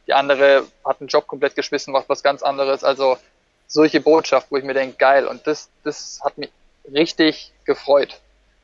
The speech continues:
zu wissen, okay, geil, du hast jemand anderem die Augen geöffnet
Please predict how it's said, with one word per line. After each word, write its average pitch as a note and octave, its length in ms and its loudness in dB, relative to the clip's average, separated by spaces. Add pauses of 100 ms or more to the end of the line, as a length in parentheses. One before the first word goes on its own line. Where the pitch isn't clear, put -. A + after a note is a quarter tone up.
(100)
zu C#3 180 -6
wissen, D#3+ 240 0
okay, C3+ 260 -2
geil, D3 260 4
du C#3 80 0
hast C#3 200 0
jemand C#3 240 0
anderem C#3+ 260 -2
die - 140 -6
Augen D#3+ 260 2
geöffnet C3+ 600 -2